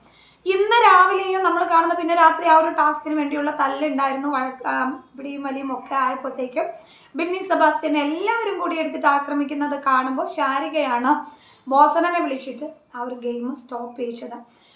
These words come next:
അതിനുശേഷം ബോസനൻ മീറ്റിംഗ് വിളിക്കുകയും ഇന്നതുപോലെ ഗെയിമിന് നാളെ തുടരും, ഇന്നത്തേക്ക് ഗെയിം സ്റ്റോപ്പ് ചെയ്തിരിക്കുന്നു, തൽക്കാലത്തേക്ക് നിർത്തിവെച്ചിരിക്കുന്നു എന്നുള്ള രീതിയിലാക്കി പോവുകയും ചെയ്യുന്നുണ്ട്. അപ്പൊ ഇന്നലെ രാത്രി തന്നെ നമ്മുടെ ശാരികയും അനീഷും കൂടിയിട്ട്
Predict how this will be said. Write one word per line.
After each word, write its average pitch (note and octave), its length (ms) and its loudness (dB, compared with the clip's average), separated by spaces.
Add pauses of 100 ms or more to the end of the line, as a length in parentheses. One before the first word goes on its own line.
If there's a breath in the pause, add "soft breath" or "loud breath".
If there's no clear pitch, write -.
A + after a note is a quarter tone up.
(140)
അതിനുശേഷം F#4+ 560 0
ബോസനൻ E4 460 4
മീറ്റിംഗ് D#4 340 -2
വിളിക്കുകയും D4 600 -4
ഇന്നതുപോലെ C4+ 480 -4
ഗെയിമിന് C4 480 -4
നാളെ B3+ 360 -2
തുടരും, B3 440 -8 (260 loud breath)
ഇന്നത്തേക്ക് D4+ 540 0
ഗെയിം C#4+ 240 0
സ്റ്റോപ്പ് C4+ 340 -4
ചെയ്തിരിക്കുന്നു, C4+ 400 -4
തൽക്കാലത്തേക്ക് D#4 640 -2
നിർത്തിവെച്ചിരിക്കുന്നു C#4+ 600 -6
എന്നുള്ള C4+ 280 -4
രീതിയിലാക്കി B3 720 -8
പോവുകയും C4+ 340 -4
ചെയ്യുന്നുണ്ട്. A#3+ 360 -8 (680 soft breath)
അപ്പൊ G#4 120 0
ഇന്നലെ G#4+ 260 6
രാത്രി G4+ 540 4
തന്നെ F#4 160 2
നമ്മുടെ F4+ 200 2
ശാരികയും E4+ 720 2
അനീഷും F4 640 0
കൂടിയിട്ട് C#4 680 -4